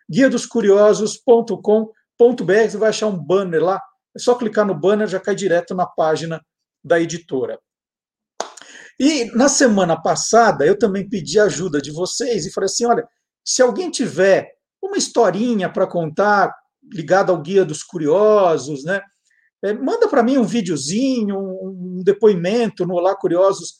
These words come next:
arroba guia dos curiosos ponto com ponto B R", e fiquei super feliz de ter recebido um vídeo do radialista, apresentador de T V, cantor, é, que mais? Ele é dublador, o Delfis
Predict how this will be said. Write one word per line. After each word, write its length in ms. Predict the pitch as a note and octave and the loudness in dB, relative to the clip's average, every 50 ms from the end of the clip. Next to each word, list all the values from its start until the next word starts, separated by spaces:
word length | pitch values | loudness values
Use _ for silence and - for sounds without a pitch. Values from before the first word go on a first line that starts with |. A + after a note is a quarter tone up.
| _ _ _ _ - | _ _ _ _ -8
arroba 320 | A#3 F#3+ G#3 G#3 F3 F#3+ | 0 4 4 4 4 4
guia 220 | E3 D3 F#3+ G3+ | 0 2 2 2
dos 160 | G3 E3 - - | 2 0 -6 -8
curiosos 440 | - F#3+ F3+ E3+ F#3 F#3 F3+ - | -2 0 2 4 4 2 2 -2
ponto 220 | - F#3+ F3+ F3+ - | -8 -8 -8 -8 -8
com 160 | - F#3 F3 | -10 -10 -8
ponto 240 | F3 F3+ E3+ D#3+ D#3+ | -6 -8 -10 -6 -2
B 80 | C#3 A#3+ | 0 2
R", 200 | A#3+ B3+ - - - _ _ _ _ - | 2 2 0 -4 -12 _ _ _ _ -10
e 80 | - A#3 | -10 -6
fiquei 180 | - - D4+ | -4 -2 -2
super 540 | - - - - - D#4+ E4 E4 - D4 C4 | -2 -2 -4 -6 -4 -4 -4 -4 -4 -4 -4
feliz 720 | - - - G3+ F#3 F3 G3 C4+ C4+ A3+ - - - - _ _ _ _ _ _ - | -4 0 0 0 0 2 2 0 0 0 -2 -4 -10 -14 _ _ _ _ _ _ -12
de 120 | - D#3+ G#3+ | -8 -6 -2
ter 140 | G#3+ B3 A#3 | 0 0 0
recebido 640 | B3+ A#3 - - A3+ F#3+ D#3 D#3 G#3+ A#3+ F#3+ F3+ | 0 -2 -4 -2 -2 -2 -2 -2 -2 -2 -2 -2
um 120 | B3 B3+ A#3 | -2 -2 -4
vídeo 600 | E3 D3 C3+ G3+ C4 C4 G3+ D3 B2 B2 A2+ - _ _ _ _ _ _ _ | -4 -4 -4 -2 -2 -2 -2 -4 -8 -14 -16 -16 _ _ _ _ _ _ _
do 140 | - D#3+ D4 | -6 -4 -2
radialista, 840 | D4 C4+ C4 A#3+ F#3 A#3 G#3+ F#3 E3 E3 E3 F#3+ G3 F3 - - - | 0 2 2 2 4 4 4 4 2 -2 -4 -6 -6 -8 -8 -6 -6
apresentador 640 | G#3 - A#3+ A3 G3 A#3+ G#3 A3 G#3 F3 F#3+ G#3+ G#3 | -2 2 2 2 2 0 -2 -2 0 2 2 2 2
de 160 | G#3 G3 - | 2 -2 -6
T 200 | - - F#3 E3+ | 0 0 2 2
V, 420 | C3 A#2+ C3 E3+ G3+ A3 G#3 - - | 0 -2 -2 0 0 0 0 -2 -4
cantor, 1040 | - B3+ C#4 C#4 B3 G3 - - _ _ - A3 A3 A3+ A3+ A3+ A#3 A#3 A3+ A#3 - - _ _ _ _ _ _ _ _ _ - | -4 -2 -2 0 -2 -4 -8 -12 _ _ 2 4 6 8 8 10 8 8 6 2 -2 -18 _ _ _ _ _ _ _ _ _ -6
é, 360 | F#3+ F#3+ G#3 G#3 G3+ G3+ G3 | -4 0 0 0 0 -2 -4
que 100 | G3+ C#4+ | -4 -6
mais? 340 | C4 A#3 A3 G#3 G3 F#3 F#3 | -6 -4 -4 -2 -2 -2 0
Ele 120 | A3+ B3+ | 2 2
é 40 | A#3 | 2
dublador, 920 | E3 D3 - E4 D4+ C4+ C4 B3+ A#3+ F#3+ D3+ C#3 C3+ F3 F#3 G3+ G#3+ G#3+ G#3 | 2 0 -4 -2 2 4 4 4 2 0 -6 -6 -2 0 4 6 6 6 4
o 80 | G#3+ | 2
Delfis 920 | D#3+ D3 D3 G#3 A#3 A#3 A#3+ A#3 - - - A3+ A3+ G#3+ - - - - _ | 0 2 4 4 6 6 6 4 2 -2 -8 -8 -8 -8 -8 -10 -12 -14 _